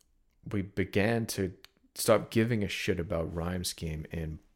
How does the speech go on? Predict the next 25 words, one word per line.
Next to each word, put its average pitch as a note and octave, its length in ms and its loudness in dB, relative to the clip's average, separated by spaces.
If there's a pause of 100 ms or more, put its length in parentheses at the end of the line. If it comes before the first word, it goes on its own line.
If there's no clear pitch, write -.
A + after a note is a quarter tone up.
(360)
in E2+ 360 -2
poems, D#2+ 720 -8 (480)
um, D#2+ 760 -4 (720)
sixties, E2 500 -6
seventies, D#2+ 640 -4
et - 60 -16
cetera. - 440 -4 (560)
Someone, F2+ 520 -4 (120)
you F#2 100 -2
know, E2 160 -6 (260)
correct A2+ 360 4
me G2 100 0
on E2+ 200 -4
that. D#2+ 260 -8 (300)
I F2+ 60 -12
don't E2+ 120 -6
care. - 160 -12
It - 100 -14
doesn't F#2+ 280 -8
matter. E2+ 220 -12
You G2 100 -8
understand - 320 -8
what - 40 -12
I'm - 40 -12
saying. - 280 -8